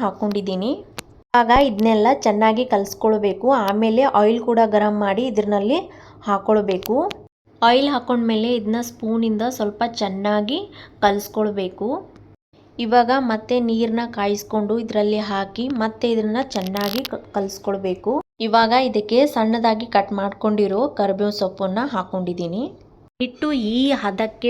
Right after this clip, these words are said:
ಬರೋವರೆಗೂ ಚೆನ್ನಾಗಿ ಕಲಸ್ಕೊಳ್ಬೇಕು. ನೋಡಿ, ಇದು ಎಷ್ಟು ಚೆನ್ನಾಗಿ ಬಂದಿದೆ ಅಂತ. ಈ ಥರನ ಕಲಸ್ಕೊಳ್ಬೇಕಾಗುತ್ತೆ. ಇವಾಗ ಹಿಟ್ಟನ್ನ ಚಕ್ಲಿ ಚಾಚನಲ್ಲಿ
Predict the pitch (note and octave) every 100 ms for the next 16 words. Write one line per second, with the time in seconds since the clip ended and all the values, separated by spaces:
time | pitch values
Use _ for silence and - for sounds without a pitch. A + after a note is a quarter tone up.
0 | A3 G3+ G#3+ A3 G#3 G3 G3 B3+ A#3 F#3
1 | F#3 G3 G3 A#3+ G3 F3+ - G3+ F#3 F3+
2 | F3 C4+ C#4+ - - - G#3+ G#3+ G#3+ G#3
3 | F#3+ - A#3 A3+ F#3+ F#3+ G3 G3+ D4 F4
4 | - - - - - F#3+ F#3+ F#3+ F#3+ F#3+
5 | F3 E3+ A3 D#4 - - A3+ A3+ G#3 G3+
6 | G3+ D4 F4 G3+ F#3 - F#3+ F#3 F3+ F3
7 | E3 E3 - A#3+ E4+ - - - _ _
8 | - - A3+ A#3+ A#3 B3+ A#3 A3 - A3+
9 | A3+ A3+ G3+ G#3+ A#3 A3+ G3+ G3 G#3+ G#3
10 | G3+